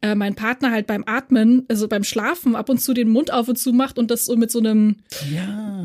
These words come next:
Speaker 1: mit so einem Klicken anfängt, macht mich das schon nervös. Also ich kann das verstehen, wenn man das also abstoßend findet oder wenn einen das nervös macht, so.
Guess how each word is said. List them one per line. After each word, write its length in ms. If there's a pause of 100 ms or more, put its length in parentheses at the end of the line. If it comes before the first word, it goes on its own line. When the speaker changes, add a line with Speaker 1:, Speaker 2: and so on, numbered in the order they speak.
Speaker 1:
mit 100
so 100
einem 120
Klicken 340
anfängt, 480
macht 200
mich 100
das 160
schon 120
nervös. 420
Also 160
ich 80
kann 160
das 240
verstehen, 560
wenn 80
man 140
das 260 (240)
also 200
abstoßend 480
findet 220
oder 180
wenn 160
einen 140
das 220
nervös 320
macht, 220
so. 220